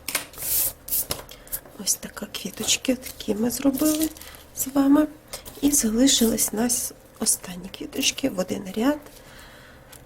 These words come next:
пелюсточки. Для цього в один ряд. Що ми робимо? Теж беремо атласну стрічку шириною п'ять сантиметрів, складаємо, розрізаємо, відрізаємо точніше,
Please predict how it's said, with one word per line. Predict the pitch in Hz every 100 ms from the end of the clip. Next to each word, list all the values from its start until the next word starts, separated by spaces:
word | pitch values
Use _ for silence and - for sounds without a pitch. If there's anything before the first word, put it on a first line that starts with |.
| - - - - - - -
пелюсточки. | 226 196 180 - 285 - - - -
Для | 262
цього | 262 - - 175 - -
в | -
один | - 226 196 190
ряд. | - - - - - - - - - - - -
Що | - 269
ми | 240 220
робимо? | 185 - -
Теж | 220 196 -
беремо | 190 185
атласну | 190 - 190 - 190
стрічку | - - 320 311 -
шириною | 240 - 214 202 196 -
п'ять | 190 185
сантиметрів, | 202 196 - 233 302 294 254 -
складаємо, | - - 180 190 180 180 269 302 - - - - - -
розрізаємо, | 220 208 - 202 - - 175 170 190 285 320 - - - - -
відрізаємо | 214 214 185 190 - 180 202 233
точніше, | 277 - - 277 285 -